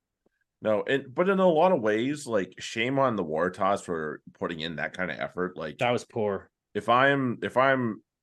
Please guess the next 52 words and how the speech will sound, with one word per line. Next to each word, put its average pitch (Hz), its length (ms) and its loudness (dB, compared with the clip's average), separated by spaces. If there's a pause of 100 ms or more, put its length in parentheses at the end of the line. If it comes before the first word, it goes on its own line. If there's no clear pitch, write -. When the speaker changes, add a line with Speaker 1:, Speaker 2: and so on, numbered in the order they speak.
(160)
Speaker 1:
a 104 40 -4
part 101 200 4
of 90 60 -4
that 90 140 0
coaching 90 280 -4
staff, 80 300 -6
I 95 140 0
am 95 120 0
ripping 95 280 -2
them 82 180 -6
all 85 240 -2
new 73 180 -10
ones. 71 320 -12
Like, 76 200 -12
that 92 180 0
is 73 160 -8 (220)
Speaker 2:
Yeah. 104 100 -2
Speaker 1:
bullshit. 82 400 -8 (440)
Or 92 200 2
if 98 100 0
I'm 110 120 4
part 104 200 0
of 85 80 -6
the 78 80 -14
Players 85 400 -2
Leadership 82 440 -6
Council, 92 440 -4
like, 73 260 -6 (920)
yeah, 101 300 -2 (520)
any 120 260 2
of 101 60 2
those 90 240 -2
people 87 440 -4
hi-, 87 240 -2
on 90 180 -2
the 82 80 -6
higher 87 220 0
Speaker 2:
Right. - 180 4
Speaker 1:
ups, - 160 -14
I 104 160 2
am 92 240 -2
absolutely 90 540 -4
annoyed 78 300 -6
with - 100 -8
the 78 140 -6
effort 80 260 -6
in 80 100 -10
that. 80 300 -6
That 82 220 -6
was 73 140 -10 (100)
really 82 520 -6
poor. 67 460 -10